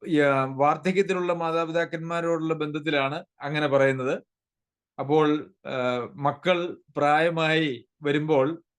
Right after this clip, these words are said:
മാതാപിതാക്കന്മാർ സ്വാഭാവികമായിട്ടും അവരുടെ വാർദ്ധക്യത്തിലേക്ക് കിടക്കും.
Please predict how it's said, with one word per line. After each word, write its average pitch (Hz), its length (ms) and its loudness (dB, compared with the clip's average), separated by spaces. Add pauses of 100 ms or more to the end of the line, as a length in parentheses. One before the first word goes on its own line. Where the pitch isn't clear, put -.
(340)
മാതാപിതാക്കന്മാർ 175 1000 0
സ്വാഭാവികമായിട്ടും 170 1080 -4
അവരുടെ 165 240 -2
വാർദ്ധക്യത്തിലേക്ക് 160 920 -4
കിടക്കും. 110 340 -2